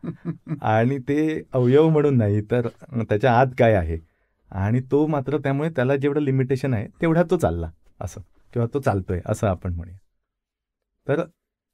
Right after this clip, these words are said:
Speaker 2: हे जे काही आम्ही म्हटलं तसं की दोन्ही बाजूचं मी ज्या वेळेला बघितलं की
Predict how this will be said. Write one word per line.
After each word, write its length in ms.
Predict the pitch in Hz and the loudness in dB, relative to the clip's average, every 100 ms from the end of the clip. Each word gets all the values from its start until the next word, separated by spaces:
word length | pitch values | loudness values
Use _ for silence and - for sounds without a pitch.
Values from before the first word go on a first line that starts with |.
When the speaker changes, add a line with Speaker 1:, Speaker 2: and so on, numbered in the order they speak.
| _ _ _ _ _ | _ _ _ _ _
Speaker 2:
हे 280 | 123 123 156 | -2 2 2
जे 120 | 170 | 2
काही 400 | 196 180 190 196 - | 2 2 2 2 0
आम्ही 220 | 147 147 | -2 -2
म्हटलं 340 | 160 135 131 120 | 0 -2 -2 -2
तसं 160 | - | -4
की 300 | 101 131 131 | -8 -6 -6
दोन्ही 440 | 127 120 120 127 160 | -6 -2 2 4 4
बाजूचं 640 | 151 127 135 123 139 123 123 | 2 2 -2 0 0 -2 -2
मी 140 | 123 | -2
ज्या 140 | 107 | 0
वेळेला 220 | 101 104 104 | 0 -2 -2
बघितलं 500 | 98 95 95 87 87 | -4 -4 -6 -8 -8
की 340 | - 101 98 | -8 -6 -6